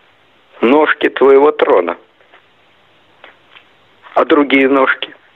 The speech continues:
Дубинка Нацгвардии? Третья ножка.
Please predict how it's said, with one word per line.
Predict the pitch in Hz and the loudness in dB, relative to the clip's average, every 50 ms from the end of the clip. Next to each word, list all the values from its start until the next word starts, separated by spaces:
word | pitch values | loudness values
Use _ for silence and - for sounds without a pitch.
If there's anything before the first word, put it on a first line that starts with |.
| _ _ _ _ _ _ _ _ _ _ _ _ _ _ _ _ _ _ _ _ _ _ _ _ _ _ _ _ _ _ _ _ _ _ _ _ _ - | _ _ _ _ _ _ _ _ _ _ _ _ _ _ _ _ _ _ _ _ _ _ _ _ _ _ _ _ _ _ _ _ _ _ _ _ _ -6
Дубинка | 320 - - 285 - - 165 143 - 170 | -2 -2 0 0 0 0 0 0 -2 -2
Нацгвардии? | 139 139 139 139 151 135 165 175 190 180 - - 95 - - - _ _ _ _ _ _ _ _ _ _ _ _ _ _ _ _ _ _ _ _ _ _ _ _ _ _ _ _ _ - | -2 -2 -2 -4 -2 -2 0 0 0 -2 -4 -6 -8 -8 -8 -12 _ _ _ _ _ _ _ _ _ _ _ _ _ _ _ _ _ _ _ _ _ _ _ _ _ _ _ _ _ -4
Третья | - 127 123 110 107 - 117 101 | -2 0 0 0 0 -2 -4 -2
ножка. | 95 98 95 92 - - - - | -2 -2 -2 -2 -4 -4 -6 -12